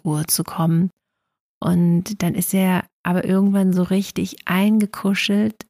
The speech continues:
in meinem Arm eingeschlafen. Und das war einfach so ganz schön. Und dann habe ich mir gedacht, wow, wenn ich jetzt einfach mal so zurückblicke, wie viele Jahre wir schon gemeinsam erlebt haben und wie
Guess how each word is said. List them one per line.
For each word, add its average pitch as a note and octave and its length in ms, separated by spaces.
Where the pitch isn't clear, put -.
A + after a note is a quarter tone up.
in A3 300
meinem F#3+ 420
Arm F3+ 400
eingeschlafen. F#3 1120
Und F3 140
das F3+ 200
war F#3 140
einfach F3+ 560
so F#3+ 400
ganz G3 480
schön. A3+ 580
Und D#3+ 120
dann E3+ 160
habe F#3 100
ich - 140
mir F#3 80
gedacht, F3+ 360
wow, G3 520
wenn F3+ 160
ich F#3+ 100
jetzt - 160
einfach F#3+ 220
mal F3+ 180
so F3+ 80
zurückblicke, F#3 960
wie F#3 160
viele F3 540
Jahre F#3 680
wir F3+ 140
schon F3+ 200
gemeinsam E3+ 680
erlebt F3 640
haben E3+ 180
und E3+ 220
wie F3+ 320